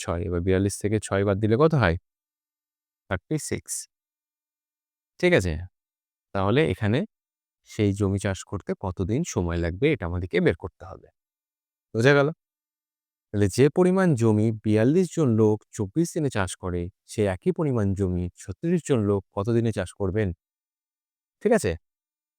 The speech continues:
তাহলে আমরা এখানে দেখতে পাচ্ছি লোক সংখ্যা কি হচ্ছে? লোক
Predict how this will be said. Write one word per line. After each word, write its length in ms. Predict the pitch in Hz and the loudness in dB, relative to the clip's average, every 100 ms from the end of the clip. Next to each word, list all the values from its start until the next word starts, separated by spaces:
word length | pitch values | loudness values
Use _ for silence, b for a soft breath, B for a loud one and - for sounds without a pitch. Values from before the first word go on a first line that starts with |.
| _ _ | _ _
তাহলে 240 | 113 131 180 | 4 6 6
আমরা 120 | 160 156 | 6 6
এখানে 180 | 170 165 | 4 4
দেখতে 180 | 117 - 135 | 2 0 0
পাচ্ছি 200 | 120 - 110 | 0 2 2
লোক 100 | 113 - | 0 -2
সংখ্যা 200 | 135 143 | -2 -2
কি 60 | 131 139 | -2 -2
হচ্ছে? 200 | - 160 202 _ 107 | -2 -6 -8 _ -4
লোক 100 | 104 | -4